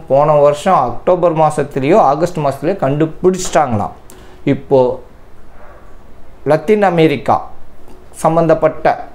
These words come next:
ஊர்லெல்லாம் இது இருக்காம். அப்படி பார்த்தீங்கன்னா, பெரு நாட்டிலையும் சிலி நாட்டிலையும் இது சம்பந்தப்பட்ட ஆளுங்க அதிகமா தென்படுறாங்களாம். இதுடைய பாதிப்பும் கொஞ்சம் மோசமா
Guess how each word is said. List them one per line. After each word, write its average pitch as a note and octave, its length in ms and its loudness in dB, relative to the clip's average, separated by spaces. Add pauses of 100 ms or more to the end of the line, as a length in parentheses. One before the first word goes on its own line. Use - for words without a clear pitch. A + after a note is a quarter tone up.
(640)
ஊர்லெல்லாம் D#3+ 580 6 (220)
இது D#3+ 180 4 (140)
இருக்காம். A#2+ 300 0 (380)
அப்படி F#3 340 2
பார்த்தீங்கன்னா, F3+ 440 2
பெரு G3 160 6
நாட்டிலையும் F3 580 2
சிலி F#3+ 340 2
நாட்டிலையும் D3+ 560 0 (360)
இது F3+ 300 4
சம்பந்தப்பட்ட F3+ 840 2 (100)
ஆளுங்க D3 340 2 (100)
அதிகமா D#3 400 4
தென்படுறாங்களாம். A#2+ 880 0 (380)
இதுடைய E3 440 6 (200)
பாதிப்பும் A3+ 680 2
கொஞ்சம் C#3 340 0
மோசமா E3 360 2